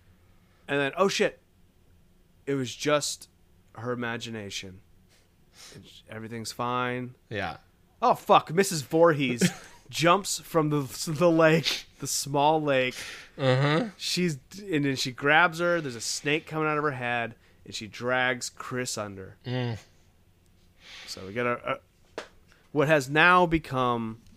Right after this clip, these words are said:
Speaker 1: classic. We have to have that final scare.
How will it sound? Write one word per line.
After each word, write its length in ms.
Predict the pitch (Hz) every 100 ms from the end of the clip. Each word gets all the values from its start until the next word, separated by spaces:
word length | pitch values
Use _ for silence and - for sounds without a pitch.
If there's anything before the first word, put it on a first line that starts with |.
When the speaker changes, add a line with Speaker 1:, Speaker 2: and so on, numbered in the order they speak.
| - - - - - - - -
Speaker 1:
classic. 640 | - 151 139 - 131 120
We 100 | 113
have 300 | 95 120 135
to 80 | 139
have 320 | 113 120 120
that 140 | 113 -
final 520 | - 123 131 151 151
scare. 760 | - - 131 123 120 120 120